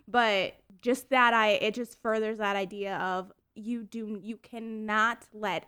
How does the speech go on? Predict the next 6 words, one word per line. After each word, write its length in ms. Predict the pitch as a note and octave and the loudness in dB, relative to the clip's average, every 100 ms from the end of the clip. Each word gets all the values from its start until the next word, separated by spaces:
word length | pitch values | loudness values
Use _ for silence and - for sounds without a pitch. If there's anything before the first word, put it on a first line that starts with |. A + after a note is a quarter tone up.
| - | -10
any 260 | G3+ A3+ | -8 -8
blood 540 | G3+ G#3 G#3 G3 F3 - - | -10 -8 -4 -4 -6 -12 -4
get 280 | G3+ - _ _ _ _ _ _ | -4 -4 _ _ _ _ _ _
into 600 | - B3 B3+ C4+ B3 G3+ - | -2 -2 0 -4 -6 -10 -4
any, 580 | A3 C4+ D4+ D#4 D#4 - _ _ _ _ | -2 -2 -4 -8 -10 -12 _ _ _ _
your 260 | G#3 G3+ | -2 -2